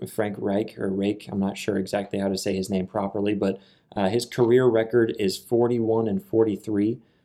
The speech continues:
Uh, so again, another record that's under five hundred, not looking great for him as a head coach. But like I said, I can understand where the Panthers are coming with this. You need to move your, your team in the right direction fast because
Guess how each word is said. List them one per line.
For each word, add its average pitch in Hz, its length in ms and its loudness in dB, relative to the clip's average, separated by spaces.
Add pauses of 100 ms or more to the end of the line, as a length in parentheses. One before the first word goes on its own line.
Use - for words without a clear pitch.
(260)
Uh, 92 160 -6
so 98 220 -2
again, 104 260 0
another 107 400 2
record 107 340 0
that's 95 280 -2
under 110 260 2
five 104 360 -2
hundred, 98 360 0 (320)
not 117 320 -2
looking 120 300 -2
great 110 420 0
for 107 120 -2
him 107 260 -2
as 98 140 0
a 95 40 -4
head 101 300 -2
coach. 104 300 -2 (100)
But 104 260 -2 (340)
like 117 200 -2
I 113 60 2
said, 110 200 0
I 104 100 0
can 117 200 -2
understand 127 560 0
where 120 100 4
the 110 120 0
Panthers 110 380 0
are 101 60 0
coming 110 320 -2
with 98 140 0
this. 95 260 -4
You 98 60 0
need 113 260 0
to 117 60 2
move 113 220 2
your, 101 200 2 (360)
your 107 140 0
team 107 280 0
in 101 60 2
the 101 80 2
right 98 180 2
direction 98 400 -2
fast - 540 -2
because 95 560 0